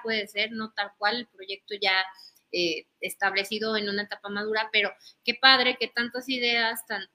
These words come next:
tan innovadoras, tan, con tanta propuesta, hayan estado desde el pri-, la primera etapa.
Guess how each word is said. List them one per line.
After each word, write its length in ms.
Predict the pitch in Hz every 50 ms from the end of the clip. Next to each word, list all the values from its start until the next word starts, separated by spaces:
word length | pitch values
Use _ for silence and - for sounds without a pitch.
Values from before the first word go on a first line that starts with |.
| _ _ _ _ _ _ _ _ _ _ _ -
tan 200 | - 202 202 208
innovadoras, 880 | 208 208 208 208 208 202 202 208 214 233 240 240 233 220 220 240 - -
tan, 220 | 208 - - - -
con 180 | - 202 202
tanta 300 | 202 233 233 226 247 233
propuesta, 680 | - 233 214 - - 233 240 240 - - 233 240 254 247 -
hayan 300 | - 208 208 214 226 226
estado 340 | 220 214 - - 220 240 247
desde 460 | 240 208 202 202 190 196 196 196 - - 196
el 120 | 190 190 -
pri-, 220 | - - - -
la 120 | - 202 196
primera 280 | - 214 208 208 208
etapa. 340 | 214 214 - 180 180 - -